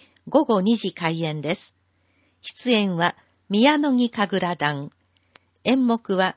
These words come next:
源頼政、大江山。料金は当日千円、自由席です。前売り千二百円、エリア指定席など。チケッ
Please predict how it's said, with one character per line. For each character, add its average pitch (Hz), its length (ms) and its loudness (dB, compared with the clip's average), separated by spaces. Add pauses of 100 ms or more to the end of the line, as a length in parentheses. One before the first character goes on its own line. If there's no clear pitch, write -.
(280)
源 262 560 0
頼 202 480 0
政、 160 420 -4 (240)
大 202 240 4
江 196 200 0
山。 147 360 -6 (840)
料 294 180 0
金 208 300 -2
は 208 180 2 (100)
当 262 200 4
日 233 280 -6
千 202 360 -2
円、 180 380 -4
自 190 200 -4
由 214 120 0
席 190 280 -6
で 180 120 2
す。 - 180 -8 (640)
前 262 300 0
売 262 100 0
り 240 200 -2
千 262 320 0
二 233 120 2
百 208 280 -6
円、 165 300 -4 (460)
エ 262 140 2
リ 254 180 0
ア 175 60 -4
指 - 120 -8
定 170 220 -2
席 156 320 -10
な 151 120 -6
ど。 - 180 -4 (920)
チ 302 120 -6
ケ 277 120 2
ッ 269 80 -4